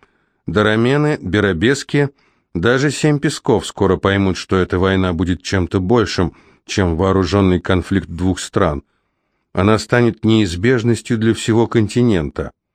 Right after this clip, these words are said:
Карты исчезли из моего сознания, когда я открыл глаза.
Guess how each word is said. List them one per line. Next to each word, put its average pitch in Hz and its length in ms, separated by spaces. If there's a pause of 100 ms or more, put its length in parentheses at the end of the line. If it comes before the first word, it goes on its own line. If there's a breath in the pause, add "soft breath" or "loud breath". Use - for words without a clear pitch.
(1700)
Карты 98 400
исчезли 85 460
из 80 100
моего 90 300
сознания, 101 520
когда 87 320
я 87 120
открыл 90 340
глаза. 82 480